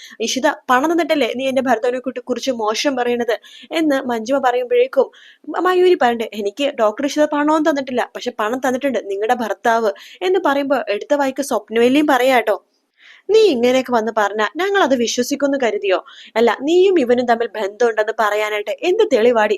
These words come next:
നിന്റെ കയ്യിലുള്ളത്?" എന്ന് മയൂരി എടുത്ത് സ്വപ്നവല്ലി ചോദിക്കുമ്പോ മഞ്ജുവ പറയണ്ട്, "അതെ അമ്മേ, അങ്ങനെ ചോദിക്കമ്മേ, എന്റെ പാവം ഭർത്താവിനെ കുറിച്ച് ഇങ്ങനെയൊക്കെ പറയുമ്പോ അങ്ങനെ ചോദിക്കമ്മേ," എന്ന് പറയാണ് മയൂരി. മയൂരി പറയണ്ട്, "ഹ്,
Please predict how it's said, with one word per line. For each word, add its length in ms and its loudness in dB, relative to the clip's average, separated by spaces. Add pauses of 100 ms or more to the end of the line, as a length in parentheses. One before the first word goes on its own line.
നിന്റെ 280 0
കയ്യിലുള്ളത്?" 600 0
എന്ന് 160 -10
മയൂരി 340 -6
എടുത്ത് 220 -4
സ്വപ്നവല്ലി 560 -2
ചോദിക്കുമ്പോ 520 2 (440)
മഞ്ജുവ 320 4
പറയണ്ട്, 440 0
"അതെ 200 0
അമ്മേ, 280 -2
അങ്ങനെ 240 2
ചോദിക്കമ്മേ, 580 0 (260)
എന്റെ 240 2
പാവം 260 0
ഭർത്താവിനെ 400 0
കുറിച്ച് 340 -8
ഇങ്ങനെയൊക്കെ 440 0
പറയുമ്പോ 400 -2
അങ്ങനെ 240 2
ചോദിക്കമ്മേ," 600 0
എന്ന് 280 -8
പറയാണ് 420 2
മയൂരി. 440 0 (380)
മയൂരി 400 4
പറയണ്ട്, 420 0
"ഹ്, 180 -6